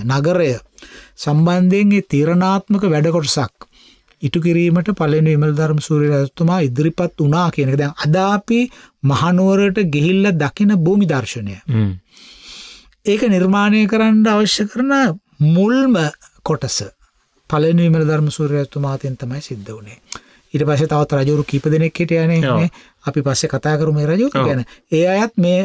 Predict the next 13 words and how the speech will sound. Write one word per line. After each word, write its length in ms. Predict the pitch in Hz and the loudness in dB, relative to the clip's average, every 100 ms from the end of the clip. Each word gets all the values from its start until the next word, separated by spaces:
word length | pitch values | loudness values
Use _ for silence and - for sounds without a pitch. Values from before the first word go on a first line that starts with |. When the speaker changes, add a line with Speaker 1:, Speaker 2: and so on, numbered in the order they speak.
| 202 - | -4 -2
Speaker 1:
නගරේ 480 | 147 147 165 175 | -2 0 0 0
හැඩය 340 | 156 147 147 156 165 156 _ _ _ - | 0 0 0 2 0 -2 _ _ _ -4
තීරණය 340 | 135 139 147 | -2 0 0
කරන්න, 360 | 139 147 147 165 240 - _ _ - | -2 -2 0 2 2 -2 _ _ -6
ඒක 100 | 135 | -2
ගැන 160 | 170 | 0
අපිට 200 | 160 165 | 0 0
ගොඩක් 320 | 156 147 175 175 | 0 0 0 2
දේවල් 260 | 185 190 | 2 0
කියන්න 340 | - 160 147 135 | 0 0 0 -2
තියෙනවා. 320 | 131 120 127 135 - _ _ | -4 -6 -6 -8 -14 _ _
ඒ, 200 | 131 131 147 _ _ _ _ | -4 -4 -10 _ _ _ _
අ, 60 | 139 | -8